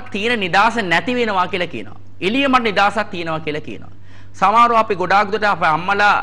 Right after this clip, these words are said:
මාතුලා කියනවා අපේ පුතා නම් ගමට හරි හොඳයි. නමුත් ගෙදරට හරිම නපුරුයි කියලා කියනවා. බලන්න මේ ගෙදර කොයිතරම් ඍණාත්මක ක්‍රියාත්මක වෙලා තිබෙනවද කියන එක. එතකොට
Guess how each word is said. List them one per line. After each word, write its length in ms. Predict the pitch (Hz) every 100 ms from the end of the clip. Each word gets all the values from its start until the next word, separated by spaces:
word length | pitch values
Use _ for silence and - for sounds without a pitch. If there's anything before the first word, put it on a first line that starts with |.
| -
මාතුලා 460 | 156 160 165 190 180
කියනවා 480 | 175 175 196 214 127 - - -
අපේ 360 | - 135 214 226
පුතා 460 | - 185 196 196 202
නම් 260 | 214 214 180 - - 107
ගමට 420 | 139 143 180 226
හරි 280 | 190 196 208
හොඳයි. 400 | 208 190 165 95 - - - - - - -
නමුත් 280 | 123 151 180 123
ගෙදරට 420 | 120 120 170 170 175
හරිම 460 | 135 127 143 175 190
නපුරුයි 400 | 139 139 127 101
කියලා 200 | 117 123
කියනවා. 280 | - - 127
බලන්න 240 | 190 202
මේ 140 | 185
ගෙදර 300 | 139 135 139 202
කොයිතරම් 580 | 156 175 165 202 196 190
ඍණාත්මක 500 | 170 170 170 170 160
ක්‍රියාත්මක 400 | 156 139 - 139
වෙලා 200 | 127 123
තිබෙනවද 420 | 120 113 104 107 101
කියන 120 | 98
එක. 100 | -
එතකොට 320 | - 196 247